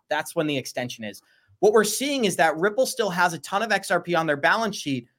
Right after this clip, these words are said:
Is that strategic, or is that through a lack of, um, interest in their products? That's kind of the question I was getting at. Is it a concern to you that we're sitting here in twenty twenty-four and Ripple still holds forty-five billion?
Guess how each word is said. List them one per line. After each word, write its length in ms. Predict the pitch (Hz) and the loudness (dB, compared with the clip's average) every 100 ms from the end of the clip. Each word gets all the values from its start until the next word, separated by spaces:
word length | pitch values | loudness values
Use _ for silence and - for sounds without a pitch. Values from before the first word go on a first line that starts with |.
| _ _ - | _ _ -4
Is 340 | 202 269 190 | 0 0 2
that 240 | 185 190 180 | 4 4 2
strategic, 720 | - 180 - 208 147 135 - | -4 -6 -4 -4 -2 -2 -2
or 200 | 156 143 - | -2 -2 2
is 240 | 180 185 | 0 2
that 300 | 175 156 - | 2 2 2
through 440 | - 170 151 135 139 | 0 2 4 2 -2
a 120 | 156 151 | -2 0
lack 420 | 139 143 139 151 | 2 2 2 2
of, 400 | 143 123 - - _ _ _ - - _ - | 2 2 -2 -20 _ _ _ -12 -12 _ -8
um, 460 | 131 123 120 117 110 | -4 -2 -2 -6 2
interest 420 | 214 214 190 - | 2 4 0 -2
in 100 | 160 | 0
their 120 | 156 | 0
products? 560 | 135 - 131 95 - - | 0 0 -2 -2 -10 -2
That's 220 | 175 185 | 2 2
kind 240 | - 208 190 | 4 4 4
of 60 | |
the 60 | 170 | 2
question 360 | - 156 - 151 | 2 0 2 2
I 80 | |
was 120 | 139 135 | 2 2
getting 240 | 139 151 | 0 2
at. 200 | 170 175 - _ | 0 0 -12 _
Is 120 | 220 247 | 0 2
it 60 | |
a 60 | 285 | 0
concern 520 | 294 226 - 269 262 | 2 0 4 4 4
to 100 | 254 | 2
you 100 | 240 | 2
that 120 | 233 | 2
we're 100 | 202 | 2
sitting 260 | 190 214 208 | -2 -2 0
here 140 | 208 | 2
in 80 | 196 | 2
twenty 240 | 190 190 190 | 0 -2 0
twenty-four 420 | 190 180 190 202 | -2 -2 2 2
and 120 | 151 | 2
Ripple 220 | 180 180 | 0 0
still 220 | 175 175 | 2 2
holds 240 | 156 170 175 | 4 2 2
forty-five 480 | 175 165 156 156 143 | 0 0 2 2 4
billion? 420 | 175 175 202 | 2 2 -2